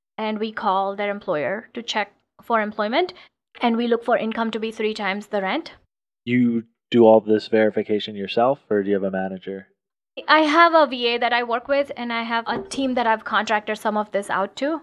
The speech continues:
Speaker 1: But yeah, I've kept property management in-house. I like maintaining the tenant relationships. So income three times the rent, that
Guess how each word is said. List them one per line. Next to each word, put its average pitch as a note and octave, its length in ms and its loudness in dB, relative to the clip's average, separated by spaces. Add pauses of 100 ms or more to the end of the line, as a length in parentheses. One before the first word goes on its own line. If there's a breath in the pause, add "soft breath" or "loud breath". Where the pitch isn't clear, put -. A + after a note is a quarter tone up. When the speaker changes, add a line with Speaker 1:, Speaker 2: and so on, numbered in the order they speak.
Speaker 1:
But C4+ 180 8
yeah, C4 220 8
I've B3 180 -4
kept C4+ 220 -4
property A3+ 320 0
management G3+ 440 -6
in-house. G3 540 -2
I A3+ 160 0
like A3 400 -2
maintaining G#3 520 -8
the G3+ 100 -6
tenant G3 420 -6 (240)
relationships. F#3+ 880 -6 (600 soft breath)
So D4+ 140 4
income D#4+ 340 2
three F4 160 2
times F#4 260 2
the D#4 100 4
rent, A3 320 -4 (300)
that B3 340 4